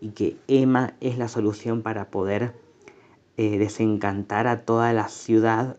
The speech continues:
de esa, de esa maldición malévola de, de la bruja mala, de la reina mala.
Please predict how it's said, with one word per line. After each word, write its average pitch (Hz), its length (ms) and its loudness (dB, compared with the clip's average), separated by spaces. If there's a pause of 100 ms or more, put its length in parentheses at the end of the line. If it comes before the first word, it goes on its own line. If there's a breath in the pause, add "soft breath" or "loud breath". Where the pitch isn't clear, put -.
de 107 320 2
esa, 101 600 -4
de - 460 -6
esa 113 240 -2
maldición 104 1200 0 (460 loud breath)
malévola 104 880 0
de, 101 500 -4 (640 soft breath)
de 107 160 2
la 98 140 -2
bruja 107 320 0
mala, 98 400 0
de 98 100 -2
la 98 140 0
reina 104 320 4
mala. 92 400 -4